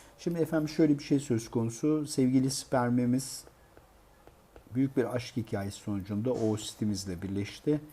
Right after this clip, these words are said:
ve sonuçta bir zigot oluşturduk. Fertilizasyonun temel prensibi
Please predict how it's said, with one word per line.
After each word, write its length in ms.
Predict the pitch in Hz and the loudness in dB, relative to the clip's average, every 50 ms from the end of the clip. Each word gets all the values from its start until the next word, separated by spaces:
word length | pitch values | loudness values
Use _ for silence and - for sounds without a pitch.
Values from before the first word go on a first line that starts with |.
| - - - - - - - | -20 -20 -20 -20 -20 -10 -8
ve 60 | 117 117 | -6 -6
sonuçta 600 | 120 - 127 113 107 104 - - 131 127 123 113 | -4 -2 -2 -2 -2 -2 -2 -2 0 0 2 2
bir 240 | 113 110 113 - - - - - - - | 0 0 0 -4 -14 -18 -20 -20 -16 -12
zigot 540 | 98 98 95 98 110 104 107 123 113 107 - | -8 -6 -4 -2 -2 2 2 2 2 2 -2
oluşturduk. 760 | 98 85 87 - - - - 90 82 - - - - - - - - - - - - - - - - | -6 -8 -8 -12 -14 -12 -10 -10 -10 -10 -14 -20 -20 -20 -20 -20 -20 -20 -20 -20 -20 -20 -20 -18 -8
Fertilizasyonun 880 | - 110 104 104 101 - 101 92 87 90 95 90 92 - - 92 92 | -4 -4 -4 -4 -4 -6 -6 -6 -6 -6 -8 -8 -8 -8 -8 -8 -8
temel 340 | 92 - 110 104 104 101 98 | -6 -6 -6 -4 -4 -6 -6
prensibi 560 | 98 - 98 90 90 - - - 117 143 147 | -6 -8 -8 -8 -8 -10 -10 -8 -6 -6 -6